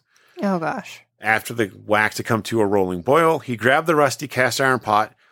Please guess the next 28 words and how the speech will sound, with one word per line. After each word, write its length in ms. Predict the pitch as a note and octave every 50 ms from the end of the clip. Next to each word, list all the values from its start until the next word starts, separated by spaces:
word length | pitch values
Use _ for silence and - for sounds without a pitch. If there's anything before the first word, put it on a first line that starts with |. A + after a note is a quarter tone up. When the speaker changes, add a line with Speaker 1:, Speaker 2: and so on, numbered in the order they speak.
| _ _ _ -
Speaker 2:
poured 280 | - - F3 G3+ A3+ A3+
it 80 | A3 -
over 300 | - D3+ D3 D3+ E3 C#3+
his 240 | A#2 C#3 C3 A2+
restrained 480 | A2+ A#2 - - - B2+ B2+ B2+ B2 G#2+
wife's 300 | G#2+ A2+ A2+ A2+ G#2 -
head, 420 | - - G2 F#2 F2+ F2+ E2+ - - _ _ - - _ _ _ _ _ -
and 200 | G#2+ G2 G2 G2+ _ _ _ _ - -
her 200 | - C3 B2+ C#3+
end 280 | C3 A#2 G#2+ G#2+ G2+ F#2
did 140 | G2+ G2 F2
not 340 | F#2 F#2 F#2 F#2 F#2 - _ _ _ _ _ _ _ _ _ -
come 160 | - - D#2
quickly. 480 | - - - F3 E3+ - C#3 C3+ B2+ A#2
She 200 | - - B2+ B2
ended 180 | B2 B2 A#2 A2+
up 80 | A2
ha-, 220 | - - - B2 - -
screaming 500 | - - - D#3 D#3 D3+ D3 C#3+ C3+ C3+
and 80 | B2
howling 360 | A2+ B2 B2 A#2+ A#2 A#2 A2+
in 100 | A2+ A2
pain 260 | G2 - G#2+ G#2+ G#2 F#2
for 120 | - G#2+
what 160 | G2+ G#2 F#2+
seemed 200 | - - A2+ G#2+
like 140 | G#2 F#2+ -
eternity, 640 | G2 - - A2 A2 G#2+ G#2 F#2+ F2+ G2 F#2+ F#2 -